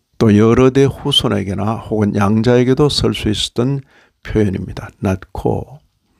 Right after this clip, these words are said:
예수 그리스도의 나심에 관하여 상식과는 전혀 다른 주장을 하고 있습니다. 여기 십팔 절입니다. 예수 그리스도의 나심은 이러하니라. 그의 어머니 마리아가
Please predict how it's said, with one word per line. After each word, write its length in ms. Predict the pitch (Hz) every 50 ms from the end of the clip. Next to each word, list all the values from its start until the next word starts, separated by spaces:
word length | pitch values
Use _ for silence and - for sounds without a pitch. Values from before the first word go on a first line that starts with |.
| _ _ _ _ _ _ - - - - _ -
예수 420 | - 127 131 139 - - - 147 135
그리스도의 400 | 147 139 143 - - 139 139 135
나심에 520 | 123 117 117 120 - - 143 147 147 143
관하여 460 | 135 - 117 104 110 110 110 107 107
상식과는 760 | - - - 151 151 143 - - - - - 113 107 107 104
전혀 460 | - 107 113 104 110 123 143 143 151 -
다른 460 | - 95 104 120 127 143 151 156 156 - _ _ _ _ _ _
주장을 420 | - - 110 113 117 104 98 98 98
하고 300 | 90 82 107 95 98 95
있습니다. 580 | 98 - - - - 95 95 90 95 107 117 117 - _ _ _ _ _ _ _ _ _ _ _ _ _ _ _ _ _ _ _ _ _ - -
여기 180 | 113 101 98
십팔 600 | 92 - - - - _ - - - 107 110 -
절입니다. 420 | - - 110 98 95 95 92 - - -
예수 440 | - 107 110 117 - - - 113 110
그리스도의 500 | - - 120 120 113 - - 120 117 117
나심은 720 | 117 117 113 113 - - - - 135 135 139 143 147 147 - _ _ _ _ _ -
이러하니라. 720 | 123 104 104 92 85 82 90 - - - - - - 135 _ _ _ _ _ _ _ _ _ _ _ _ _ _ _ _ _ _ _ _ _ _ _ _ -
그의 320 | - 143 135 123 117 113 -
어머니 460 | - 131 139 107 117 120 117 110 104
마리아가 840 | 101 - 95 92 98 101 104 107 113 117 101 95 95 95 110 117 104